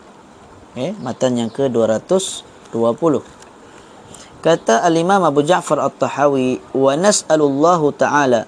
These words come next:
wa nas'alullaha ta'ala an yuthabbitana 'alal iman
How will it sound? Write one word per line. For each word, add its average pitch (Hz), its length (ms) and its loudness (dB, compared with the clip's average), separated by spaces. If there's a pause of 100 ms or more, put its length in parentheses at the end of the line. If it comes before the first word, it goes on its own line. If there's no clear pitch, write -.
(140)
wa 123 160 2
nas'alullaha 143 1120 0
ta'ala 127 560 -2 (1040)
an 151 400 0 (720)
yuthabbitana 170 1300 0
'alal 135 320 0
iman 123 640 -2